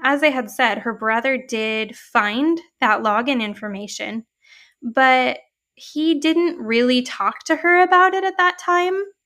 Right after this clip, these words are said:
Her whole family would get, like, updates from her doctors and her therapists, and her doctors were saying that she was doing really well and that her medications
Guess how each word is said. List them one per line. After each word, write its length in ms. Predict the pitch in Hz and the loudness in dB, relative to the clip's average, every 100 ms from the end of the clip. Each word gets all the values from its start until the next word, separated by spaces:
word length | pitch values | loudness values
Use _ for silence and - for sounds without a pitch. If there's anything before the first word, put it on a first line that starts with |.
| _ _ | _ _
Her 340 | _ 285 262 254 | _ 2 2 4
whole 240 | 302 370 | 2 2
family 580 | 392 240 233 220 214 214 | 0 0 0 -2 -6 -4
would 240 | 208 208 | -4 -4
get, 300 | 208 202 - | -2 -2 -2
like, 200 | 214 196 - | -6 -6 -6
updates 640 | 214 - 269 277 277 - | -6 -2 -2 -2 -4 -10
from 720 | - 233 214 208 208 202 202 - - | -8 -2 0 0 -4 -8 -12 -20 -4
her 500 | 220 208 202 202 208 | 0 2 2 0 -4
doctors 560 | - 196 202 208 202 196 | -2 0 0 -4 -6 -8
and 100 | 208 | -10
her 60 | 202 | -10
therapists, 760 | - 208 208 208 202 202 - - - - _ | -4 -2 -2 -4 -10 -10 -16 -20 -20 -20 _
and 140 | 277 294 | 0 2
her 100 | 294 | 4
doctors 580 | 277 339 - 466 453 - | 4 2 0 -4 -4 -4
were 380 | 359 339 339 330 | 0 2 0 -2
saying 520 | - 233 269 311 302 | -6 -4 0 0 0
that 100 | 285 | -2
she 200 | 277 277 | -6 -4
was 200 | 262 247 | -2 -2
doing 400 | 240 247 262 247 | 0 2 2 0
really 320 | 226 233 233 | 0 0 -2
well 640 | 208 226 247 285 196 214 - | -2 -2 0 2 2 0 0
and 200 | 233 226 | 0 0
that 180 | 220 - | -2 -4
her 180 | - 220 | -2 0
medications 920 | 220 208 - 247 254 262 254 254 | 0 -2 -2 -2 0 2 2 0